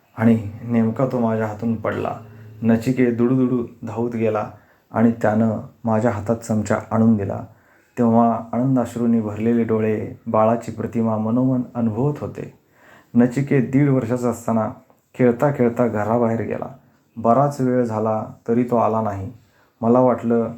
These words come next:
गच्चीवर गेला असेल. मी तिकडं धावले. गच्चीचा प्रत्येक कोपरा, सगळा कठडा चापचून पाहिला, पण तो सापडला नाही. गल्लीतही शोध घेतला. त्याची धावाधाव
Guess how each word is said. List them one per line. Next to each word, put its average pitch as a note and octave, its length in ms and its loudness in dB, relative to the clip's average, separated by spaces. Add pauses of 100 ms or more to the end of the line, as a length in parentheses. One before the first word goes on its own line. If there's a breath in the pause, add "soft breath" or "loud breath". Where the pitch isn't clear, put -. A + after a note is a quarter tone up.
(160)
गच्चीवर C3 420 -2
गेला G#2 220 0
असेल. - 300 -8 (640 soft breath)
मी B2 180 6
तिकडं A#2+ 360 0
धावले. G#2 580 -4 (520)
गच्चीचा C3+ 440 0
प्रत्येक C3 540 -2
कोपरा, A2 480 0 (560)
सगळा C3+ 280 4
कठडा A2+ 460 -2 (120)
चापचून B2+ 400 -4
पाहिला, G#2 360 -6 (380)
पण B2 180 -2
तो B2 60 -2
सापडला A2+ 520 0
नाही. G2+ 240 -4 (720 soft breath)
गल्लीतही C#3 460 2
शोध A2+ 220 0
घेतला. G#2 400 -4 (500)
त्याची C#3 240 0
धावाधाव A#2+ 640 0